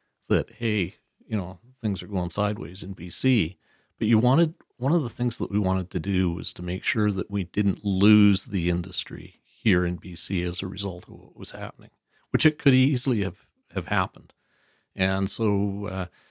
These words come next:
I, uh, I remember pulling a meeting together with, uh, the, uh, four national chairs and the B C industry, along with the B C government,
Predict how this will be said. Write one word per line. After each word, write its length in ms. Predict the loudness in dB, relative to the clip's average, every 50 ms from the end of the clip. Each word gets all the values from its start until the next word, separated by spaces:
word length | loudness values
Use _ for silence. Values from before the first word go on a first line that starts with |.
| _ _ _ _ _ _ _ _ 2
I, 480 | 4 6 6 6 6 6 4 4 4
uh, 280 | 2 2 2 0 0 -4 -8 _ _ _ _ -4
I 60 | -2
remember 420 | -2 0 2 4 4 4 4 2
pulling 380 | 0 -2 0 2 4 6 6 6
a 40 | 4
meeting 400 | 4 4 4 4 4 4 2 2
together 480 | 0 -4 -4 -4 -6 -6 -8 -12 -14
with, 300 | -14 -12 -12 -12 -12 _ _ _ _ -4
uh, 220 | -4 -4 -4 -6 -8 _ _ _ _ _ _ _ _ _
the, 480 | -8 -8 -6 -6 -8 -10 -10 -12 -12 -14
uh, 140 | -14 -14 -18 -20 _
four 260 | _ 0 2 4 4
national 500 | 4 4 2 0 -2 -4 -6 -6 -8 -8
chairs 760 | -6 -4 -2 -2 -2 -2 -4 -6 -8 -12 -12 -14 -16 -16 -18 _ _ _
and 520 | -12 -10 -10 -10 -10 -12 -12 -12 -14 -14 -16 -18
the 60 | -6
B 160 | -2 0 0
C 260 | 0 0 0 0 0
industry, 800 | 0 0 -2 -2 -6 -8 -8 -8 -8 -10 -8 -8 -8 -10 -12 -14 -16 -10
along 340 | -4 -2 -2 0 0 -2 -2
with 120 | -4 -8
the 80 | -12 -12
B 160 | -10 -8 -8
C 200 | -8 -8 -10 -10
government, 580 | -6 -6 -4 -4 -4 -8 -10 -12 -14 -16 _